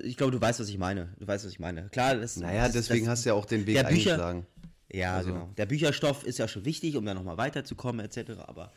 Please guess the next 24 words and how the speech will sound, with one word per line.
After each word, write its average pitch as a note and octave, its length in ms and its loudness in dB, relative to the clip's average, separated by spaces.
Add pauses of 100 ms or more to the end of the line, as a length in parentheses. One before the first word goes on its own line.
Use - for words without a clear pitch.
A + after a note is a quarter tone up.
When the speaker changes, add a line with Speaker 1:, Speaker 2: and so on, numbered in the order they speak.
(380)
Speaker 1:
ja, A2+ 120 -2
du A2 80 0
weißt, A2 220 0
ich G#2 100 -6
hab A#2+ 80 -8
da A2 120 -2
schon G2+ 180 -4
so G2 60 -4
eine, F#2+ 280 -2
oder G2 160 -6
du F2+ 100 -8
merkst, F#2 220 -4
ich - 60 -12
hab F#2 80 -10
da - 80 -10
schon F#2+ 160 -10
so E2+ 80 -10
ein - 20 -8
bisschen F2 200 -8
eine D2+ 80 -8
Meinung. D#2 280 -8 (680)
Ja, A2+ 160 4
Speaker 2:
Genau. G2+ 220 2
Speaker 1:
egal. G2 340 2